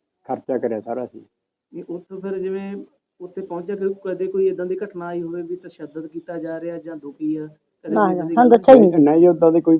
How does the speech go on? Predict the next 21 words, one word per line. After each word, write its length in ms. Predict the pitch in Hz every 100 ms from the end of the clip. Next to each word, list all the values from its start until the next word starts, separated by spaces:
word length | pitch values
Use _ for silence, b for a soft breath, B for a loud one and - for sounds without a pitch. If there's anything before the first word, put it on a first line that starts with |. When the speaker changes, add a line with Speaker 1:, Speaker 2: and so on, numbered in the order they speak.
| 143
Speaker 1:
ਸਾਨੂੰ 260 | 147 143 143
ਦੱਸਿਆ 260 | - 143
ਨਹੀਂ 120 | 143 147
ਜੀ 40 |
ਉਹਨੇ। 180 | 170 180
ਏਦਾਂ 340 | 190 180 180
ਸਾਨੂੰ 280 | 165 180 175
ਵਧੀਆ 280 | 160 196 190
ਸ-, 320 | - 165 160
ਦੱਸਦਾ 340 | - 143 143 156
ਰਿਹਾ 220 | 156 156
ਜੀ, 200 | 156 156 _ _ _ -
ਵਧੀਆ 320 | 143 170 180
ਉਹਦਾ। 220 | 175 180 - _ _ _ _ _ _ _ -
ਪਹਿਲਾਂ 220 | 165 180
ਇੱਕ 140 | 175 170
ਵਾਰੀ 160 | 175
ਉਹਦੇ 180 | 180 180
ਮਾੜਾ 260 | 170 180 185
ਜਿਹਾ 120 | 180
ਇੱਥੇ 380 | 175 170 165